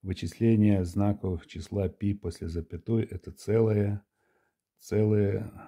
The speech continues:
математическое приключение. Люди вычисляют его. Теперь займемся нашим кубом. Объем куба — один кубический метр. Объем цилиндра равен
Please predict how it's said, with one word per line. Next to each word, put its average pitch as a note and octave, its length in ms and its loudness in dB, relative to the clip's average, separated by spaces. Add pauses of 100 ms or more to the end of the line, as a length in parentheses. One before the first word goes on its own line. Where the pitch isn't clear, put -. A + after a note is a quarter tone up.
математическое F2+ 920 -6
приключение. D2+ 920 -10
Люди F#2 520 -2 (420)
вычисляют D#2+ 760 -14
его. E2 240 -18 (800)
Теперь A#2+ 420 6
займемся G#2+ 640 4
нашим G2 460 0
кубом. D2 580 -10 (100)
Объем G#2+ 460 4
куба — C3+ 520 2 (680)
один A2 360 4
кубический F#2+ 640 -4
метр. D2+ 360 -2 (2000)
Объем A2+ 460 6
цилиндра A#2+ 600 2
равен E2 500 0